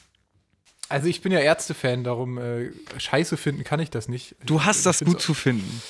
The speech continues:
Speaker 2: Du
Speaker 1: Ja,
Speaker 2: musst, äh
Speaker 1: ich finde, also, ich find's nicht scheiße, aber ich finde irgendwie, alle, die letzten Alben fand ich alle besser.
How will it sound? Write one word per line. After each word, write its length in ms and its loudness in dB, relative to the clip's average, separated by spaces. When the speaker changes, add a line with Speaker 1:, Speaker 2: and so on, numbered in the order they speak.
Speaker 2:
Du 80 -8
Speaker 1:
Ja, 200 10
Speaker 2:
musst, 220 6
äh 140 4
Speaker 1:
ich 80 -2
finde, 320 0
also, 320 0
ich 100 -14
find's 220 -6
nicht 140 -4
scheiße, 360 -2
aber 160 0
ich 100 -6
finde 200 -4
irgendwie, 460 -2
alle, 240 -4
die 100 -6
letzten 320 -2
Alben 260 2
fand 200 -4
ich 80 -6
alle 120 -4
besser. 400 -4